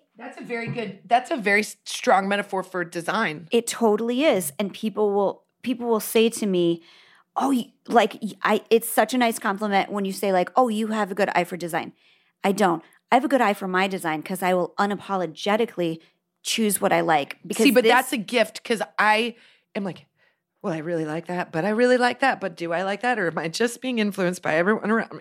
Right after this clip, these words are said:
Speaker 1: And do I have a single decision in my
Speaker 2: Well, you
Speaker 1: head? I'll
Speaker 2: do.
Speaker 1: just wear
Speaker 2: You do,
Speaker 1: overalls."
Speaker 2: 'cause when we go through magazines and you're like, "I like that, I like that." And a lot of 'em, they're in the same, like, family. Yeah,
Speaker 1: I
Speaker 2: I can, I think I
Speaker 1: suppose.
Speaker 2: could pick out, like,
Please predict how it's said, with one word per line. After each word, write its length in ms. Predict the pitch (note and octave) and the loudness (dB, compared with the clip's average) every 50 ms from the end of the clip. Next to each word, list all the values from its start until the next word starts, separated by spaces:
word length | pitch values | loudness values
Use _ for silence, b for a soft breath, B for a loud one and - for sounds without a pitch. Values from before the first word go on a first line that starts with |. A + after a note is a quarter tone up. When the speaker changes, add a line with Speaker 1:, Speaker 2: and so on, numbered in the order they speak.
| _ _ | _ _
Speaker 1:
And 160 | - A3+ G#3 | -2 -2 0
do 120 | E3 A3 F#3 | 0 2 2
I 20 | |
have 140 | G#3 A3+ A3 | 2 0 0
a 40 | G#3+ | -6
single 300 | - - A#3 A3 G#3+ A3 | -8 -8 -4 -2 -2 -2
decision 360 | G3 F#3+ - - A3 F#3+ G3+ | -2 -6 -8 -8 -6 -4 -2
in 60 | G3+ | 2
my 60 | F#3+ | 4
Speaker 2:
Well, 80 | G3 G3+ | 6 6
you 60 | F4+ | 4
Speaker 1:
head? 80 | - - | 4 4
I'll 120 | - A4 C#5 | 4 6 6
Speaker 2:
do. 60 | B4+ - | 6 4
Speaker 1:
just 140 | G#3+ - G3 | 0 0 2
wear 140 | G#3 G3 | 4 4
Speaker 2:
You 40 | F#3+ | 6
do, 60 | F#3 | 4
Speaker 1:
overalls." 300 | F3+ E3+ E3+ E3 D#3 D#3 - | 4 4 4 2 2 2 0
Speaker 2:
'cause 120 | C4 B3 | -4 -4
when 140 | B3+ C4 A#3 | -4 -6 -4
we 80 | A#3 C4 | -4 -2
go 160 | B3+ C4+ C4+ | 0 0 0
through 160 | C4+ C#4 C4 | 0 -4 -2
magazines 560 | A3 G3 G3 G3+ G#3 G#3+ - F#3+ F3+ F#3 F3 | 0 2 0 0 0 -4 -6 -6 -6 -6 -8
and 80 | F3 D#3+ | -8 -8
you're 100 | F3 F3 | -6 -4
like, 180 | E3+ E3+ - - | -4 -4 -2 0
"I 60 | - | 2
like 240 | B3+ A3+ G3 F#3+ - | 2 2 2 0 0
that, 240 | - C3+ C3 B2 - - | -2 -2 -2 -4 -6 -8
I 100 | G3+ G#3 | -8 -6
like 240 | F#3 F3+ - - - | -6 -6 -6 -4 -2
that." 260 | F3+ D3 C#3 C#3+ - - | -2 -2 -2 -4 -2 -2
And 200 | G#3+ G3+ G3 - _ | -2 -2 -2 -4 _
a 80 | - A3 | 0 2
lot 220 | G#3+ A3 G#3+ A#3+ | 4 4 2 2
of 80 | B3+ A#3+ | 2 0
'em, 160 | B3+ A3 F#3 - - | -2 -4 -4 -10 -14
they're 260 | F#3+ F3 G3 F#3+ G3+ G3 b b b b b _ F3 D#3+ - _ | -8 -4 -4 -4 -4 -6 b b b b b _ -20 -20 -8 _
in 100 | A3+ A3+ | -6 -6
the 100 | A#3 B3 | -6 -8
same, 380 | A#3 - - A3 G3 G3 G3+ G#3+ | -8 -10 -10 -8 -8 -8 -8 -8
like, 180 | G#3+ A3+ A3+ | -8 -8 -8
family. 680 | A#3 - - - E3 D#3+ C#3+ E3 E3+ C3 D#3+ G3 - - - | -10 -18 -8 -8 -6 -6 -6 -8 -8 -8 -8 -10 -10 -12 -12
Yeah, 120 | - - | -14 -14
Speaker 1:
I 20 | |
Speaker 2:
I 40 | - | -14
can, 200 | - _ _ - | -14 _ _ 2
I 120 | - D4 D#4+ | 4 4 4
think 20 | |
I 60 | D4 D4 | 2 0
Speaker 1:
suppose. 500 | D4+ B3 C4 C#4 C4 G#3 F#3 F3+ F#3 - | -2 2 4 4 6 6 6 4 2 0
Speaker 2:
could 100 | C#4+ - | -6 -10
pick 120 | A3+ A3+ | -8 -6
out, 140 | A3+ G3 - | -6 -6 -4
like, 140 | - F#3+ F#3 | -6 -8 -10